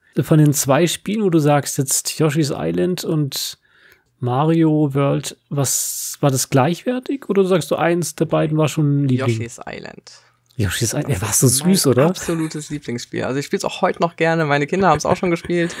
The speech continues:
Speaker 2: <laughs> Das ist toll. Das macht einfach richtig viel Spaß. Die Musik ist super, die Animationen, die sehen toll aus. Ich liebe das, wirklich.
Speaker 1: Die Geräusche?
Speaker 2: Ja, klar.
Speaker 1: Die sind so quirlig und so weiter,
Speaker 2: Toll.
Speaker 1: so putzig.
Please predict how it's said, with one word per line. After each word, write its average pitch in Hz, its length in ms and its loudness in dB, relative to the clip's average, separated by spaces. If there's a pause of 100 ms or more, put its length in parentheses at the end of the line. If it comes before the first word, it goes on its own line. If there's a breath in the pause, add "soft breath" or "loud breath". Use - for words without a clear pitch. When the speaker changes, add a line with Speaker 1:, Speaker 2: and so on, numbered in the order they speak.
(140)
Speaker 2:
<laughs> - 1000 -2 (680 loud breath)
Das 120 280 -8
ist - 120 -14
toll. 143 340 0
Das - 160 -12
macht - 140 -8
einfach - 360 -10
richtig 196 340 -6
viel 190 100 -4
Spaß. 180 320 2
Die 139 100 -2
Musik 143 400 0
ist 202 120 -2
super, 196 260 -2
die 143 120 -4
Animationen, 165 680 2
die 185 60 -2
sehen 180 180 0
toll 196 260 2
aus. 165 380 0
Ich - 180 -14
liebe 233 320 -2
das, - 320 -12
wirklich. - 440 -12 (600)
Speaker 1:
Die 143 140 4
Geräusche? 135 580 2 (240)
Speaker 2:
Ja, - 360 -16 (540)
klar. 160 160 -8
Speaker 1:
Die 147 60 -2
sind 131 300 -2
so 143 340 -4 (180)
quirlig 175 560 2
und 156 160 -2
so 147 140 -2
weiter, 143 260 -2
Speaker 2:
Toll. 143 40 -2
Speaker 1:
so 131 120 0
putzig. 170 600 -4